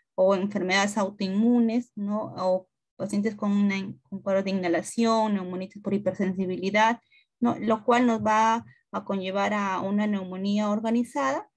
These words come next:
y esta neumonía organizada se va a caracterizar por la proliferación de tejido conectivo laxo, el cual va a ocluir los conductos y espacios alveolares,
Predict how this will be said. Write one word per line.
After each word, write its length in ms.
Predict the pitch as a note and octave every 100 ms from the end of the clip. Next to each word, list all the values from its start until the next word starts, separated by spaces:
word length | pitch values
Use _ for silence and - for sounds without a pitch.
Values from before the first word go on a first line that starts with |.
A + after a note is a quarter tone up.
| _ _ _ -
y 200 | A#3 C4
esta 300 | C#4 D4 C#4
neumonía 420 | A3+ G#3+ A3 A#3+
organizada 600 | C4 B3 A3+ A3+ A3+ A#3
se 100 | A3+
va 100 | G#3
a 60 |
caracterizar 640 | G#3 G#3 G#3 G3 F#3+ G#3 G#3
por 160 | G3+
la 140 | F#3+ F3+
proliferación 680 | F#3 F#3+ - F#3+ F#3 A3
de 120 | A3 G#3
tejido 420 | G3+ - G#3 G#3
conectivo 560 | G#3 F#3 F3 G#3 A3
laxo, 560 | A3 A3+ A#3+ - D#4+ E4 _ _ _
el 140 | F3+ F3
cual 320 | G#3+ G#3 G#3
va 220 | A3 G#3+
a 160 | G#3+ G#3 _
ocluir 500 | G3+ G3+ G3 G#3 G#3+
los 160 | A#3
conductos 640 | - B3 B3 C4+ - C#4 B3
y 40 |
espacios 380 | A3 B3 B3+ B3+
alveolares, 600 | B3+ C4+ C4+ C#4 D#4+